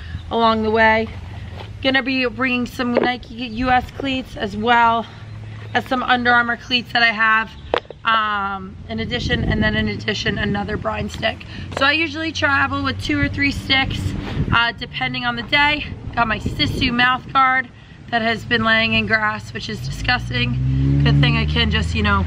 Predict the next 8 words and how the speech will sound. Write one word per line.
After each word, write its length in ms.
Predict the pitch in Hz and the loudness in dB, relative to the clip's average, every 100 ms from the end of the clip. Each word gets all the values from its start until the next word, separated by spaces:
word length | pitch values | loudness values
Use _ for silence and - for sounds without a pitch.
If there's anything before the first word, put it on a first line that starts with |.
| - - - 90 90 90 95 95 92 - - - - - - - | -2 -4 -6 -6 -4 -6 -6 -6 -6 -6 -8 -6 -4 -2 0 2
maybe 240 | 277 285 | 4 6
wash 280 | 269 262 - | 4 2 0
it 80 | 277 | 2
off. 180 | 269 262 - - - - - - - 117 113 110 104 - - - - - - - - - - - - - | 2 2 -4 -2 -2 -2 0 -2 -2 -2 -4 -4 -6 -8 -10 -10 -10 -10 -10 -12 -12 -12 -10 -10 -10 -6
There 100 | 208 | 0
we 80 | 208 | 2
go. 260 | 202 277 285 - - - - - - | 2 2 0 -8 -14 -14 -16 -16 -6
Clean. 340 | 359 359 359 | 2 2 2